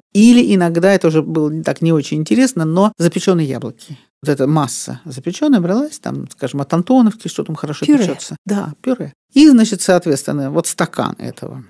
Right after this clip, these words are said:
Speaker 1: Сахару вроде бы, по моим воспоминаниям, был стакан, щас я бы ужаснулась. И несколько белков. Значит, была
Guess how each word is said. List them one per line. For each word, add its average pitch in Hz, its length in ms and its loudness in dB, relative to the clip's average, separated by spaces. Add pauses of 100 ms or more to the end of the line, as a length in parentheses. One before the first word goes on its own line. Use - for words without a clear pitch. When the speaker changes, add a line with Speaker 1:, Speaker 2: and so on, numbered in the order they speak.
(140)
Speaker 1:
Сахару 220 720 4
вроде 170 520 6
бы, 143 300 0 (240)
по 143 100 -2
моим 139 280 -4
воспоминаниям, 147 480 -4
был 160 120 2
стакан, 180 440 0
щас 175 220 0
я 160 120 4
бы 156 100 2
ужаснулась. 151 560 0 (320)
И 226 800 6
несколько 226 320 2
белков. 202 400 2 (360)
Значит, 165 260 -2
была 147 340 4